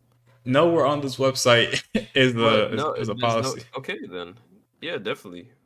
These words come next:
Speaker 2: Fight
Speaker 1: I'm saying
Speaker 2: that.
Speaker 1: e-, even if I was wrong, come on, man, you gotta, you, you're not gonna, you're not gonna
Speaker 2: I'm not saying that you don't. I'm not saying that don't get your money back. I'm just saying you don't really deserve it.
Speaker 1: Nah, I'm messing with you. I, I know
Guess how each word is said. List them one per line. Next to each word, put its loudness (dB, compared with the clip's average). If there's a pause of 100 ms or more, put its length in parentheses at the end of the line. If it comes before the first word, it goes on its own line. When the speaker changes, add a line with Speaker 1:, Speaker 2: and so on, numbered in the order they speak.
(160)
Speaker 2:
Fight -4
Speaker 1:
I'm 2
saying 0
Speaker 2:
that. 2
Speaker 1:
e-, -2
even 0
if 2
I 8
was 2
wrong, -2
come -10
on, -8
man, -10
you -8
gotta, -6 (680)
you, -8
you're -6
not 0
gonna, -4
you're -4
not -2
gonna -4 (1000)
Speaker 2:
I'm -10
not -6
saying -6
that -6
you -12
don't. -6 (680)
I'm -4
not -4
saying -8
that -12
don't -6
get -14
your -16
money -12
back. -8
I'm -16
just -18
saying -14
you -14
don't -12
really -14
deserve -14
it. -20 (180)
Speaker 1:
Nah, 0
I'm 2
messing -4
with -12
you. -8
I, -14
I -20
know -16